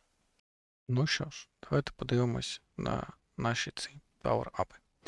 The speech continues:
Я добавив в інтерфейс метод Activate. Чому я пишу: ось так, от добавляю шлях? Тому що в нас в цьому пакеті, Power Up, вже є клас Tank,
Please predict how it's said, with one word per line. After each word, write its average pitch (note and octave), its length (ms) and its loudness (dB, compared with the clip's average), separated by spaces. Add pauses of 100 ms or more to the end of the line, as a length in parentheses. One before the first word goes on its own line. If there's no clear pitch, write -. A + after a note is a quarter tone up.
(460)
Я C3 160 6
добавив C3+ 480 6
в D#3 260 -2
інтерфейс - 720 0 (1120)
метод B2+ 420 4
Activate. - 440 -6 (760)
Чому D3 280 6
я E3 60 8
пишу: C#3 520 2 (460)
ось - 140 2
так, - 160 0 (120)
от C3 220 2
добавляю B2+ 640 6
шлях? - 520 0 (160)
Тому C3+ 280 2
що - 220 2
в B2+ 40 0
нас A#2+ 300 -2
в - 100 -14
цьому B2 300 -2
пакеті, - 540 -4 (240)
Power B2+ 320 6
Up, - 380 -4 (540)
вже B2+ 300 6
є C#3 360 0 (140)
клас A2+ 480 2
Tank, - 360 2